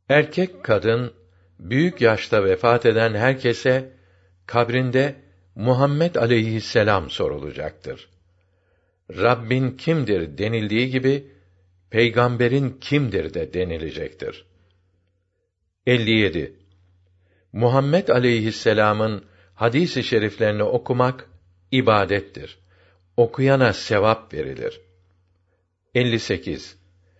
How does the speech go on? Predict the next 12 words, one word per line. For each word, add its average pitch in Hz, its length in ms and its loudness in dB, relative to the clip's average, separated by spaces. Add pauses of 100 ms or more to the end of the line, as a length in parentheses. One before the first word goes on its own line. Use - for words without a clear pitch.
(280)
Mübarek 123 640 4
ruhunu 110 400 0
almak 95 400 0
için 131 460 -4 (460)
Azrail 113 640 2
aleyhisselam 107 920 0 (540)
insan 131 500 0
şeklinde 98 640 -4
geldi. 69 520 -8 (460)
İçeri 117 380 2
girmek 101 420 -2
için 131 460 -4